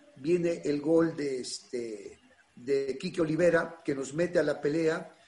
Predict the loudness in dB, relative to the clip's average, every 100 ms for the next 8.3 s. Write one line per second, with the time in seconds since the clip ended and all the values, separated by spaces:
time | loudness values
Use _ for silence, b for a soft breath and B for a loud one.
0 | _ -4 -2 0 -2 0 0 0 2 2
1 | 4 2 0 0 0 0 0 0 0 -2
2 | -6 -12 b b _ _ _ _ -6 0
3 | 2 2 -4 -8 0 2 2 0 -4 2
4 | 4 4 2 0 -4 -4 -8 -2 0 2
5 | 0 -4 -10 -10 -12 -6 -6 -6 -4 0
6 | 4 4 4 2 0 -8 -10 -2 0 2
7 | 0 -2 -4 -2 -2 -4 -4 -6 -4 -4
8 | -4 -10